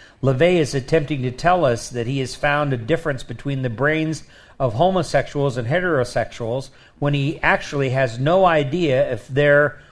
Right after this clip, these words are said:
are really any heterosexuals in the group."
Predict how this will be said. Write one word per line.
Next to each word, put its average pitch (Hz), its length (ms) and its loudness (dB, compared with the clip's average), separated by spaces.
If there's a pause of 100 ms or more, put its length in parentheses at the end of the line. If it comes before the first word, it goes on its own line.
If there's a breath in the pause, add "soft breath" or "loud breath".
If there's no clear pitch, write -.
(140 soft breath)
are 139 200 4
really 156 500 2
any 156 260 -2
heterosexuals 147 1080 0
in 156 100 -4
the 165 80 0
group." 226 420 2